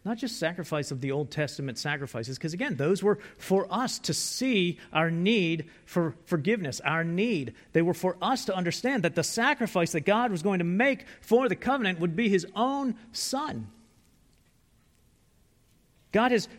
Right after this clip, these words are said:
created you and sought you and offered you his Son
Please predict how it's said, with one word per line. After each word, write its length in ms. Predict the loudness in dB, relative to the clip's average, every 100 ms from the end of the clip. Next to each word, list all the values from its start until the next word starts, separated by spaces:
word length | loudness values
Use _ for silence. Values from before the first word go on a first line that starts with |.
| -6
created 540 | 0 4 6 4 2
you 180 | 0 0
and 180 | 0 -2
sought 460 | -2 2 2 2
you 240 | 0 0 0
and 140 | -2
offered 480 | 2 2 2 0 0
you 120 | 2
his 220 | 4 2 -2
Son 540 | -4 -2 -2 -2